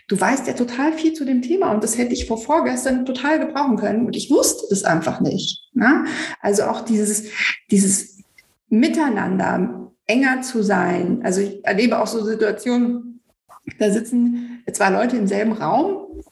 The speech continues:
jetzt vielleicht bei Corona nicht, aber sie sitzen im selben Raum und schreiben sich E-Mails, anstatt über den Tisch kurz, ähm, Dinge zu besprechen. Also wir sind, wir stehen uns manchmal so selber im Weg. Ähm, wir müssen Räume schaffen in Unternehmen,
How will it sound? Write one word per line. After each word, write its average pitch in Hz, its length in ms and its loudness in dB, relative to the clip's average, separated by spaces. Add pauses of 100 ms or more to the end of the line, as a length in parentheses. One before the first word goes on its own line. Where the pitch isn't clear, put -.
(140)
jetzt - 320 0
vielleicht 190 300 0
bei 165 100 0
Corona 226 440 0
nicht, 285 260 -2
aber 202 100 -2
sie 196 120 -2
sitzen 220 240 -4
im 208 60 0
selben 208 240 0
Raum 233 160 2
und 240 60 2
schreiben 220 240 0
sich 214 200 -6
E-Mails, 302 340 0
anstatt 196 460 -2
über 220 460 -2 (180)
den 208 140 2
Tisch - 340 0
kurz, 302 360 -2 (100)
ähm, 254 520 -2 (140)
Dinge 311 320 2
zu 302 100 -2
besprechen. - 720 -2 (340)
Also 208 340 2
wir 208 120 0
sind, 269 340 0
wir 208 100 -2
stehen 247 280 0
uns 233 160 -2
manchmal 240 360 0
so 233 120 -2
selber 233 400 0
im 208 160 -2
Weg. 254 480 -2 (320)
Ähm, 202 240 2
wir 202 120 2
müssen 220 260 2
Räume 196 480 0
schaffen 254 560 -2
in 240 140 -2
Unternehmen, 240 1000 0